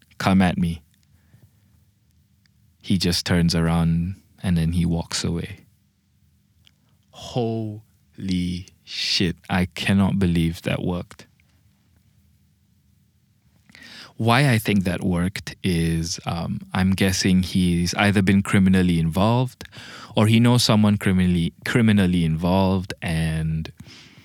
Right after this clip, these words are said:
you know, barristers over there, criminal barristers, they're just not someone you wanna piss off 'cause they're either in your case or they're your op-, or, like, they are prosecuting you. And if someone has it out for you, you're not gonna have a good time.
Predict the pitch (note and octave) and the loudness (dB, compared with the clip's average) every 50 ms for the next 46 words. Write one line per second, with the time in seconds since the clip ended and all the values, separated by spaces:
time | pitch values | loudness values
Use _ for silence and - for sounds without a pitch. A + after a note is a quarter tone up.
0 | _ _ _ _ - A2 C3+ B2+ G#2+ G2 G2 G#2+ A2 G#2+ - - B2 A2+ G#2+ G2+ | _ _ _ _ -2 0 0 0 2 2 2 2 2 0 -2 -2 -2 -2 0 -2
1 | G2 F#2+ G2 - F#2+ F#2+ F2+ F2+ F2 G#2+ G#2+ G#2 G#2 G2+ - - - - - G#2 | -2 -4 -4 -2 -2 0 0 0 2 2 2 2 2 0 0 -4 -8 -6 -2 0
2 | G2 G2+ G2+ G2 F#2 F#2+ - C3 F#2+ G2 - G2+ F#2+ F#2+ G2+ G2 G2+ C3+ C3+ C3+ | 2 2 2 2 2 0 0 0 0 0 -2 -2 -2 0 0 -2 0 -2 -4 -2
3 | - E3+ - - - A2 - - A#2 A2+ A2+ A2+ A2+ A2 G2 F2+ F#2 F#2 F#2 G2+ | -2 -2 -2 -2 -4 -4 -2 0 2 2 2 4 4 2 4 4 4 4 4 2
4 | F#2+ E2+ - - - F2+ - - - F#2+ D#2+ - - F#2+ F2+ F2 F2+ F2 - F2+ | 2 0 -2 -2 -4 -2 0 0 0 -2 -2 -2 -2 -4 -2 0 0 0 0 0
5 | F#2 F#2 F2+ G2 F#2 F2+ F2 - - - - - - - - - - - G2+ G2 | 0 0 2 2 0 0 -2 -4 -8 -18 -20 -20 -20 -20 -20 -10 -2 0 2 4
6 | G2 F#2+ F#2 G2 G#2+ A#2 A2 - - A2+ G#2+ G#2+ G#2 - - F#2+ F#2+ F#2 F#2 F2+ | 4 4 4 4 4 2 0 0 0 0 2 2 0 -2 -2 0 0 2 2 2
7 | F#2 F2 F2+ E2+ E2 E2 D#2+ D#2+ E2 - E2+ - - - - - _ F#2 F2+ F2 | 2 0 2 2 0 0 0 -2 -2 -4 -4 -6 -6 -10 -18 -6 _ -2 0 0
8 | - E2+ E2 E2 - - F2 F2 F#2 F2 E2 E2 E2+ - - A#2 G#2+ G2+ - - | 0 0 -2 -4 -4 -6 -4 -2 -2 -2 0 -2 -4 -2 0 0 0 0 0 -2
9 | G#2 - - G2 F#2+ G2+ G2 F#2+ F#2+ F#2 F#2 F#2 F2+ - F2+ F2 F2 F2 F2 F2 | -2 0 0 2 2 4 4 4 4 4 4 4 2 0 0 -2 0 0 0 0
10 | - - G2+ G2 G2+ G2+ F#2+ F#2+ G#2 G#2 F#2+ F#2+ F2+ E2+ F#2+ A2 B2 - - - | 0 0 2 2 2 2 2 2 2 2 2 0 0 0 2 2 0 -2 -2 -2
11 | A2+ G#2+ G2+ G2 G2 F#2 F#2 F#2 F#2+ F2 - - G2+ F#2+ F2+ F2 F2 F2 E2 E2+ | 0 2 2 4 4 4 2 2 2 0 -2 -2 -2 -2 0 0 0 -2 -2 -2
12 | E2 E2+ E2 - - - A#2 A2+ A2 A2 A2+ A2 | -2 -4 -6 -6 -4 -2 0 2 2 2 2 0